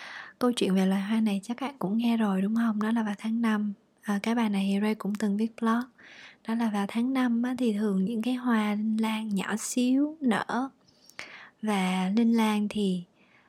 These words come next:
là một cái biểu trưng của sự may mắn và cũng như là tình yêu thuần khiết, những cái mong muốn thuần khiết, giống như một cái lucky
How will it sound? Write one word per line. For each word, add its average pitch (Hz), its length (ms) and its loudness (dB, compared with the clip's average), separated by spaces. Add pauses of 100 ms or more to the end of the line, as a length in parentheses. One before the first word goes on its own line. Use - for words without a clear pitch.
(120)
là 196 140 2
một 196 180 0
cái 226 140 -4
biểu 196 260 0
trưng 220 260 0
của 233 100 0
sự 196 200 0
may 208 220 0
mắn 233 420 0 (560)
và 185 340 -2
cũng 208 160 -4
như 233 100 0
là 214 140 -2
tình 202 200 -2
yêu 220 220 -2
thuần 202 220 0
khiết, 277 340 2
những 220 140 2
cái 247 120 -2
mong 226 300 -2
muốn 233 240 0
thuần 247 220 2
khiết, 269 280 -4
giống 254 160 2
như 262 80 -2
một 226 120 0
cái 254 140 2
lucky 262 320 0